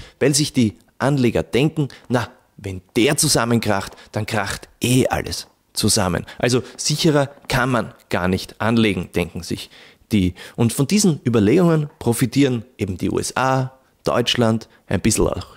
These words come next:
Japan, trotz seiner zweihundert Prozent Schulden gemessen am bip. Ja, und dann kommen eh schon Länder wie Österreich, die Niederlande, die skandinavischen Länder. Also Länder mit relativ niedrigen Schuldenständen, mit ordentlichen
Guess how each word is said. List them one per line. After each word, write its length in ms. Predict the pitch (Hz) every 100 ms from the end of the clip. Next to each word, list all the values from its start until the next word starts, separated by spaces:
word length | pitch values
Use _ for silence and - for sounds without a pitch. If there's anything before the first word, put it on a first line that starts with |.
| -
Japan, 500 | 101 139 - 139 123 - -
trotz 300 | 120 131 -
seiner 340 | 107 90 -
zweihundert 600 | - - 87 110 117 95
Prozent 400 | - 92 95 107
Schulden 340 | - 104 117 107 - -
gemessen 500 | 98 101 95 - 95 - -
am 240 | - 110 117 -
bip. 300 | - - -
Ja, 240 | - 135 -
und 160 | - 107
dann 80 | 95
kommen 240 | 87 87
eh 100 | 110
schon 140 | 110 90
Länder 300 | 82 82 82
wie 240 | 85 110
Österreich, 640 | - 110 - 95 92 - - _ -
die 60 | 90
Niederlande, 640 | 101 107 92 95 95 92 - _
die 60 | -
skandinavischen 720 | - 92 101 87 101 101 101
Länder. 380 | 95 101 95 - - -
Also 160 | - 123
Länder 400 | 123 127 147 123 - - -
mit 320 | 110 107 - -
relativ 460 | - 101 113 101 -
niedrigen 480 | 104 92 87 82 87 -
Schuldenständen, 840 | - 131 143 123 - 107 104 101 90 - - -
mit 380 | 95 87 - - _
ordentlichen 600 | - 98 95 92 95 87